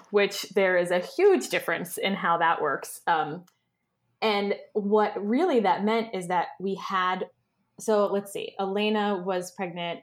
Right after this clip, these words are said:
when Storymine was, Storymine was about three years old <laughs> when Elena was pregnant. And then my baby came along another year and a half later. But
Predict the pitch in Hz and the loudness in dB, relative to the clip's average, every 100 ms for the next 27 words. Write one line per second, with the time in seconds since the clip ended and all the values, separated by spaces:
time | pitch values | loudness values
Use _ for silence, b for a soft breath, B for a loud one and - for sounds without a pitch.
0 | - 170 180 170 165 - - 185 175 175 | -12 -10 -10 -10 -12 -16 -8 -6 -4 -6
1 | 170 170 165 156 - - _ - 233 220 | -6 -8 -8 -10 -16 -20 _ -4 0 2
2 | 220 202 190 185 - 208 226 226 226 226 | 2 0 0 0 0 2 4 4 6 6
3 | 240 240 233 233 226 196 190 190 196 185 | 4 2 0 0 0 -2 -4 -6 -6 -8
4 | 208 202 208 B B B B - 185 170 | -8 -6 -8 B B B B -8 -4 -2
5 | 160 160 151 170 160 165 156 160 160 156 | -2 -4 -6 -6 -4 -4 -2 -4 -4 -8
6 | 156 151 151 151 151 147 147 143 151 160 | -8 -6 -6 -6 -8 -8 -6 -6 -8 -8
7 | 156 151 147 - 143 143 131 - - 139 | -10 -10 -12 -12 -10 -8 -8 -8 -6 -8